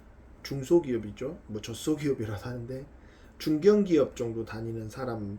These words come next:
기준으로 한다면 중견기업이라면 대기업이 아니죠. 오 인 이상이니까 뭐 사업장이니까 한 뭐 삼사백 명 사업장, 사오백 명 사업장에 근무하는 사람들이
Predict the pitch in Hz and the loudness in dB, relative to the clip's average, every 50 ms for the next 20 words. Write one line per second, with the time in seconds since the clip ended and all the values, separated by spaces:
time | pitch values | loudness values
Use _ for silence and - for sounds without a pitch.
0 | - - - - 113 117 131 123 117 113 117 104 127 135 135 135 127 131 123 110 | -12 -12 -12 -12 -8 -8 -6 -6 -6 -6 -6 -8 -10 -10 -10 -6 -4 -4 -4 -4
1 | 113 127 135 127 95 92 - - - - 127 123 151 160 165 151 143 139 120 113 | -4 -6 -6 -6 -8 -10 -12 -12 -10 -10 -4 0 0 0 0 0 -2 -2 -2 -2
2 | 107 113 107 110 107 107 - 139 143 143 143 160 143 123 117 107 98 104 117 117 | -2 -4 -6 -6 -8 -6 -4 -4 -2 0 2 0 0 0 -2 -6 -6 -6 -8 -8
3 | - 107 104 - - - - - - - - - - - - - - - 131 156 | -8 -10 -10 -12 -14 -18 -20 -20 -20 -20 -20 -20 -20 -20 -20 -18 -6 0 4 4
4 | 175 180 165 143 131 127 143 147 147 139 123 117 113 107 - - 139 139 127 113 | 6 6 4 2 -2 -2 -4 -4 -4 -4 -4 -6 -8 -8 -6 -4 -4 -4 -4 -4
5 | 107 107 107 110 110 - 156 156 156 - - - 123 110 113 110 110 110 110 - | -6 -6 -8 -8 -8 -8 -10 -10 -10 -10 -8 -8 -6 -6 -6 -8 -10 -12 -12 -12
6 | - 131 127 139 135 113 107 107 104 104 104 104 104 101 101 101 101 - - - | -12 -10 -10 -10 -10 -8 -8 -8 -8 -8 -8 -8 -8 -8 -8 -10 -10 -14 -18 -20
7 | - - - - - - - - - - - 180 170 160 170 170 165 156 135 127 | -20 -20 -20 -20 -20 -20 -20 -18 -12 -8 -6 -4 -4 -2 -2 -2 -2 -2 -4 -4
8 | 120 120 113 113 113 - 135 135 127 - - - 117 123 165 175 - - - - | -6 -6 -6 -6 -8 -8 -10 -12 -12 -12 -12 -10 -10 -10 -10 -12 -16 -18 -12 -8
9 | 175 170 170 180 175 160 143 131 123 120 117 113 107 104 - 143 139 139 - - | -4 -4 -2 -2 0 -2 -2 -2 -4 -6 -8 -8 -10 -10 -10 -10 -10 -12 -12 -12
10 | 131 110 104 104 101 101 - - 127 123 120 123 120 113 110 107 - - 131 127 | -10 -10 -8 -8 -10 -10 -10 -10 -8 -8 -6 -8 -8 -8 -8 -10 -10 -10 -10 -10
11 | 117 110 101 104 117 156 190 | -10 -10 -10 -8 -8 -8 -8